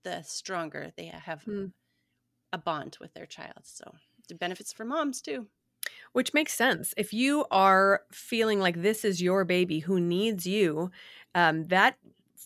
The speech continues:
Speaker 2: is a lot more fulfilling than thinking you're taking care of somebody else's baby that you don't,
Speaker 1: Yeah.
Speaker 2: haven't really bonded to, you know?
Speaker 1: Yeah, yeah. It gives you purpose in life. Like, this is my purpose.
Speaker 2: Right, right. And I have heard from some friends who have really struggled with po-,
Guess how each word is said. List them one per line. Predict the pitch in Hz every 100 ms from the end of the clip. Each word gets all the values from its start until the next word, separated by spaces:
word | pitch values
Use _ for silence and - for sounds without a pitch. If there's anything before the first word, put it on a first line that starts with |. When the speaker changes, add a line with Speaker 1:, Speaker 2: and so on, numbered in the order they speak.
| _ _ _ -
Speaker 2:
is | 202 180 -
a | 190
lot | 196 254
more | 247 247
fulfilling | 220 226 262 208
than | 170
thinking | 180 208 202
you're | 180 165 -
taking | 214 202
care | 180 202
of | 160
somebody | 180 156
else's | 175 - -
baby | 110 101 104 - -
that | 180
you | 214
don't, | 208 208
Speaker 1:
Yeah. | 302
Speaker 2:
haven't | 247 247
really | 233 240
bonded | 233 247 247 254
to, | 254 233
you |
know? | 226 214 311 - -
Speaker 1:
Yeah, | 254 294 220 208
yeah. | 240
It | 220
gives | 240
you | 247
purpose | 262 240 233 165 175
in | 180
life. | 170 - -
Like, | 185
this | - -
is | 247
my | 311
purpose. | 311 427 - - - _ _
Speaker 2:
Right, | 233 427 - _
right. | 247 254
And | - 262
I |
have | 254 311 381
heard | - 262 254
from | 240 226
some | 220
friends | 208 208 196
who | 196
have | 165
really | 170 175 202 208
struggled | 202 180 170
with | 165
po-, | -